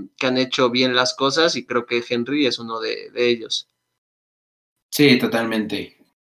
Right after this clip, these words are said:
Speaker 2: Recompensa el trabajo, no hay más. Eh,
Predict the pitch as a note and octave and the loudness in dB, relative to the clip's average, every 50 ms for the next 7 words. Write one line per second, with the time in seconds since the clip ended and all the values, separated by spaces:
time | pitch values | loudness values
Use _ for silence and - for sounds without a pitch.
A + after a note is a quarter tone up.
0 | _ _ _ _ _ - - A2+ G2 - A#2+ B2 A#2 C3+ C#3 C#3 C#3+ C3+ B2 B2+ | _ _ _ _ _ -4 -2 0 0 2 0 0 2 4 4 4 4 4 2 2
1 | B2 G#2+ G2+ G2+ G2+ G2+ - G#2 F#2+ G2+ G#2 G#2 G#2 G#2 G#2+ A#2+ C3 C3+ C3 - | 0 0 2 0 0 0 -2 -6 -8 -6 -6 -6 -4 -4 -4 -4 -4 -4 -6 -8
2 | - - _ _ - G2 G2+ G#2 G2+ G3 - - F#2 F#2 F#2 - - | -12 -16 _ _ -14 -10 -8 -8 -6 -6 -6 -6 -6 -6 -8 -10 -12